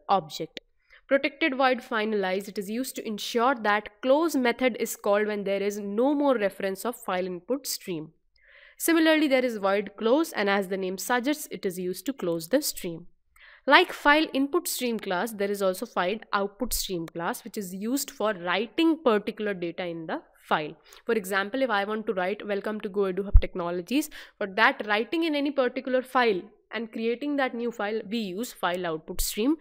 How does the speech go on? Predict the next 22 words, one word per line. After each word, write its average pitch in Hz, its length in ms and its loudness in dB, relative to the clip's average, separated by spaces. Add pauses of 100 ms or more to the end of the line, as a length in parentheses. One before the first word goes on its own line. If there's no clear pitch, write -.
(320)
classes. 175 540 2 (300)
It 254 100 0
is 254 100 0
also 277 280 4
having 240 340 2
methods 226 460 0 (720)
such 302 200 2
as 247 220 4
protected 262 480 0
void 208 340 0
finalize 190 520 -2
is 196 160 -8
used 233 220 -6
to - 60 -12 (120)
clean 277 200 2
up 294 200 4
the 311 80 -2
connection 220 520 -4
with 185 140 -10
the 220 100 -6
file 190 320 -4
output 185 440 -6